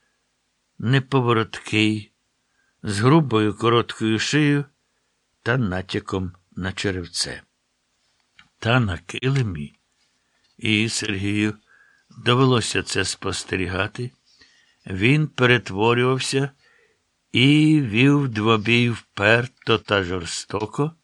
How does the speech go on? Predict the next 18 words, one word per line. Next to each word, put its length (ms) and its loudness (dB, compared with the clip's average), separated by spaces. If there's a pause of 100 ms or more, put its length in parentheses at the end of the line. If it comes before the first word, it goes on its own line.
(840)
а 160 2
витривалість 1160 -2
його 520 -8 (440)
та 160 -2
фізична 720 -2
сила 580 -4 (640)
кидалися 640 -8
в 120 -12
очі. 320 -16 (1120)
І 100 0
Сергій 800 0 (960)
несподівано 920 2
відчув 440 -2
невпевненість 1000 2
більшу, 580 0 (760)
ніж 360 2
якби 380 2
довелося 720 0